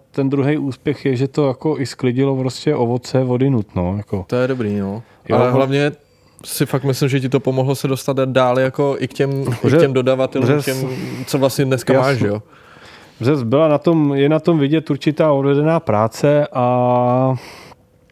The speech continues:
Speaker 1: ať už to člověk komplet dělá sám, nebo prostě s pomocí někoho, eh, ať už je někdo zručnější nebo nezručnější, tak určitě jsou věci, který prostě si člověk sám jako neudělá
Speaker 2: Hmm.
Speaker 1: některý, jo. Takže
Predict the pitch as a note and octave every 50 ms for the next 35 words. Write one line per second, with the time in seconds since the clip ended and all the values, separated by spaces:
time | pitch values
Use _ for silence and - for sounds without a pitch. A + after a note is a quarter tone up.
0 | - - - - - G#2 - C3 B2 - - C3+ - - C#3 C3 C3 B2 - B2
1 | A2+ - C3 B2 A#2+ A#2+ A#2+ A#2+ B2 B2 B2 B2 C3 B2 - - - A2+ A2 A2+
2 | A#2 A#2 A#2+ A#2 B2+ C3 C3 B2+ A#2+ A#2+ A2+ - - - B2+ A#2+ - - - A2+
3 | A2 A#2 A#2 - - C3+ B2 A#2+ G#2+ - - A2 A2 A#2 A#2 A#2+ B2 B2 - -
4 | - - - - - - - - A2+ A2 A2 A2 A2 A2 A2+ A#2 A2 A2 A2 A2
5 | A2 A2 A2 A2+ A2 A2 A2+ - A#2 - - A#2+ - - B2+ B2 B2+ B2+ B2 A2
6 | A2+ G#2+ - - B2 A2+ - - B2+ A#2 A#2 A#2 A#2+ A#2 A2+ G#2+ G#2+ A2 A2 -
7 | - A#2 A#2 A2 - - B2 A2+ A#2+ A2 - A#2+ A2 G2+ - A#2+ A2+ A#2 - -
8 | B2+ A#2+ A2 G2+ - - A2+ - - A2+ G#2+ A2 G#2+ - A2 - - - A2+ -
9 | A2+ G#2+ - - A2+ A2+ G#2+ - - A#2 A2 A2 A2 A2 G#2 - - B2 B2 A2+
10 | G2+ F#2+ G2 B2 G#2 F#2+ F#2 F#2 F#2 F#2 F#2 - - - F#2+ F#2 F2+ F#2+ G2 G2+
11 | G#2+ G#2+ G#2+ G#2+ G2+ G2+ A2 A2 G#2+